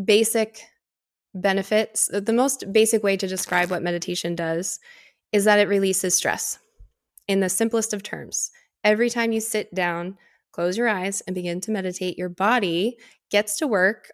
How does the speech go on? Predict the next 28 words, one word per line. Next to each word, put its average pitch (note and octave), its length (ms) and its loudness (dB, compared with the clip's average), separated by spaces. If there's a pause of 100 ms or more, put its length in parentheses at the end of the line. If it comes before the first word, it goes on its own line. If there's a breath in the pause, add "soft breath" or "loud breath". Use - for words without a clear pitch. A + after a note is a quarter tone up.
on G3+ 200 2
releasing F#3+ 800 -2 (280)
built F3+ 260 -2
up E3 120 -4
stress. - 580 -8 (840 soft breath)
And A3 560 4 (920)
when A#3+ 560 0
we G#3+ 460 0 (840)
have G#3 600 0
built G3+ 220 -2
up F#3+ 120 -4
stress, A3+ 480 -2
that G#3+ 200 -6
creates A#3+ 440 -2
patterns G3 760 -4
in F#3+ 100 -2
the F#3 80 -2
body, F3 400 -2
oftentimes C#4 640 -4
in, A3+ 100 0
like, F3 220 -4 (260 loud breath)
the F#3+ 80 -12
physical B3+ 460 0
body, D#3 320 -2
our F#3 100 -6
muscles, F#3 720 -4
our F#3 160 -2
tissues, - 800 -6